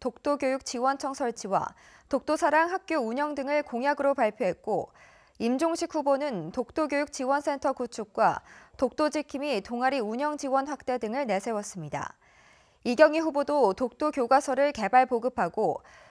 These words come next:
독도 가족 체험단 등을 공약으로 제시하는 등 독도 교육이 경북 교육감 선거의 화두로 떠오르고 있습니다.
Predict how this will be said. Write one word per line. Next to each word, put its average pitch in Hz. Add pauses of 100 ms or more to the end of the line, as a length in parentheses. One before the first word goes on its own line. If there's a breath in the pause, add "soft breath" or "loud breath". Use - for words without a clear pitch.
(100)
독도 285
가족 302
체험단 302
등을 277
공약으로 285
제시하는 226
등 196 (400 soft breath)
독도 269
교육이 254
경북 220
교육감 277
선거의 262
화두로 311
떠오르고 302
있습니다. 165